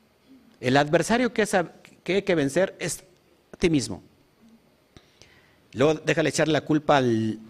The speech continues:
al diablo que está supuestamente en todos los aspectos y que te ha puesto el pie. El pue-,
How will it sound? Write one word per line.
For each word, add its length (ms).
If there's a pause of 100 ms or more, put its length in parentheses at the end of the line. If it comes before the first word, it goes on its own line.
(180)
al 260
diablo 480
que 80
está 540 (100)
supuestamente 920 (420)
en 140
todos 200
los 140
aspectos 640
y 60
que 160
te 160
ha 120
puesto 280
el 80
pie. 340
El 200
pue-, 300